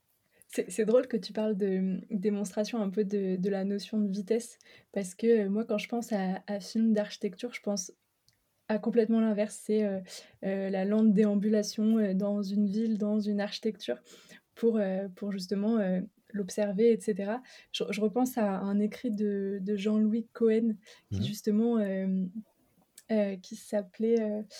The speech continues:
Speaker 1: L'architecture saisie par les médias, qui justement, euh, lui avait cette critique très forte de, euh,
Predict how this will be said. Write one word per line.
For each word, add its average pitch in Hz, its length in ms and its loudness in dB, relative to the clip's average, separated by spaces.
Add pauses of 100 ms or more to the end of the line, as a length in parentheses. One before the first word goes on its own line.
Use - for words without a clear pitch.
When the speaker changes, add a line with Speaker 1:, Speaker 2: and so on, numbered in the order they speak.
(280)
Speaker 1:
L'architecture 220 480 -4
saisie 220 260 -2
par 214 220 0
les 196 100 0
médias, 208 400 2 (400)
qui - 160 -2
justement, 220 460 4
euh, 202 320 2 (960)
lui 226 260 6
avait 214 260 8
cette 220 200 2
critique - 460 -6
très 208 200 -2
forte 220 320 2
de, 220 280 6
euh, 196 160 0